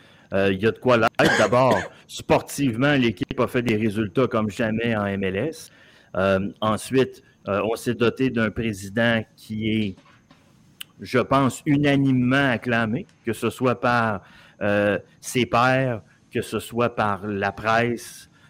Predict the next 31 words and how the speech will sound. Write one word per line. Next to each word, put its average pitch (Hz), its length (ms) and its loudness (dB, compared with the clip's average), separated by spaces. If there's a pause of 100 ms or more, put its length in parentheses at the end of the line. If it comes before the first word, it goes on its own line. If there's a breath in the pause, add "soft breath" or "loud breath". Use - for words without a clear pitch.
(220 soft breath)
que 147 140 2
ce 135 180 0
soit 180 220 2
aussi 160 360 0
par 139 280 0
les, 131 200 2
les, 123 200 -2
les, 127 160 -2
les 127 180 2
purs 156 320 4
et 139 80 4
durs, 156 300 2
les 127 160 2
fans 156 340 0
qui - 80 -12
sont 131 240 -2
au 127 80 0
Stade 139 240 0
Saputo 143 560 0
jour 131 340 2
après 120 280 0
jour, 139 200 2
semaine 135 300 -2
après 117 240 -2
semaine, 143 320 -2
que 135 120 2
par 139 280 2
le 123 80 2
public 127 460 0
en 120 100 0
général. 113 560 0